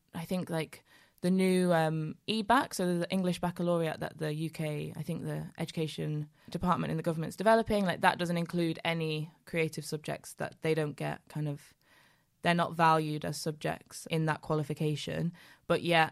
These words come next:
if you think about where the job market is ha-, is heading and where we're going in terms of the skills that we need,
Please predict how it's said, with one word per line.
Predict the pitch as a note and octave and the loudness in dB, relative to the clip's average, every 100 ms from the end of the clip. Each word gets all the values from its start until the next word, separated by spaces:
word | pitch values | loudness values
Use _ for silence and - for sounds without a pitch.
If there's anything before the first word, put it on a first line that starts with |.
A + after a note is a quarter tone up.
| - | -2
if | F3 F#3+ | -4 -2
you | F3+ | 0
think | F#3+ F3+ | 0 0
about | E3 E3 - | 2 2 4
where | D#3+ D#3 D#3 D#3 D#3 - - - _ _ | 4 6 6 2 -4 -8 -20 -20 _ _
the | - | -6
job | E3+ G3 F#3+ | 4 4 6
market | G3 F#3 - | 2 2 0
is | E3+ | -4
ha-, | - A3+ - | -2 -4 -2
is | F3+ - | -2 0
heading | A#3+ A#3 G#3+ G#3+ G#3 | 0 2 2 0 -2
and | E3+ E3+ | -2 0
where | E3 D#3+ D#3+ E3+ | 2 2 2 0
we're | E3+ | 0
going | E3+ E3+ E3 D#3+ | 6 6 6 2
in | D#3+ | -2
terms | E3 D#3+ | -2 -2
of | D#3 | -4
the | D#3+ | -6
skills | - F3 | 0 0
that | - - | 0 -2
we | E3 | 0
need, | F3 F3 D#3+ E3+ | 0 0 0 -4